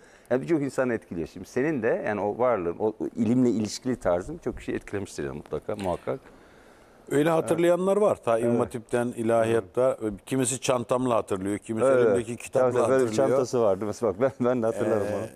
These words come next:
Speaker 2: elhamdülillah iyi bir şey o.
Speaker 1: Evet, tabii, tabii.
Speaker 2: Ben, bir de böyle bu işte samimi olan, müte-, e, müdavim olanlar
Speaker 1: Evet.
Speaker 2: etki bırakıyor. Ben, e, Giresun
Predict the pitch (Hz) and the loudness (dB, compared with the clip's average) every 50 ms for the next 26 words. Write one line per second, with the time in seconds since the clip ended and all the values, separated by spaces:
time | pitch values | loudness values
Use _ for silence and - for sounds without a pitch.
0 | - - - - - - - - 110 107 110 117 127 123 107 90 82 87 - - | -18 -20 -20 -20 -20 -18 -10 -6 -4 -4 -2 -2 -2 -2 -4 -4 -4 -4 -4 -2
1 | 120 120 127 131 110 101 - 104 90 87 87 85 92 92 85 78 - - 90 80 | 0 0 0 0 0 -2 -2 -2 0 0 0 0 0 -2 -4 -4 -4 -4 -6 -4
2 | 76 80 76 73 90 95 98 98 - - - _ _ _ _ _ _ _ - 147 | -6 -8 -10 -8 -10 -10 -12 -12 -14 -20 -20 _ _ _ _ _ _ _ -10 -4
3 | 156 180 156 123 131 139 139 139 127 131 131 139 139 - _ _ _ - - _ | -2 -2 0 2 4 4 4 4 4 2 0 0 -2 -6 _ _ _ -20 -20 _
4 | - 95 107 120 123 117 110 - - - 127 120 120 123 - - - - - - | -8 -4 0 0 0 0 -2 -4 -2 0 2 2 2 0 -4 -10 -14 -12 -8 -4
5 | - 104 107 113 117 113 117 113 113 113 107 - - - - _ _ _ _ _ | -2 -2 0 0 0 0 0 -2 -2 -2 -4 -6 -12 -20 -20 _ _ _ _ _
6 | _ - 104 107 110 104 101 101 98 92 - - _ _ _ _ _ _ _ _ | _ 0 2 4 4 4 2 0 -2 -8 -12 -18 _ _ _ _ _ _ _ _
7 | - - 92 - - 120 110 107 101 104 104 101 101 98 98 95 95 101 104 104 | -16 -14 -12 -6 -2 -2 0 0 -2 -4 -4 -4 -4 -4 -6 -6 -6 -4 -2 2
8 | 104 110 110 110 107 120 117 110 104 98 98 95 95 98 120 151 180 214 - 98 | 4 6 6 6 4 2 0 0 2 2 2 2 2 0 0 0 2 2 2 0
9 | 82 - 120 - - - 131 110 117 120 113 - - 156 120 95 82 87 120 127 | 0 -2 -4 -4 -4 -4 -2 2 2 2 2 0 0 0 0 2 2 2 0 0
10 | 127 131 - _ _ _ _ _ _ _ _ _ _ _ _ - 110 107 104 104 | 0 -4 -10 _ _ _ _ _ _ _ _ _ _ _ _ -8 -6 -4 -4 -4
11 | 101 98 98 98 95 101 123 139 165 175 165 - - 139 127 131 | -4 -6 -6 -8 -4 0 2 4 4 2 2 0 -2 -4 -4 -4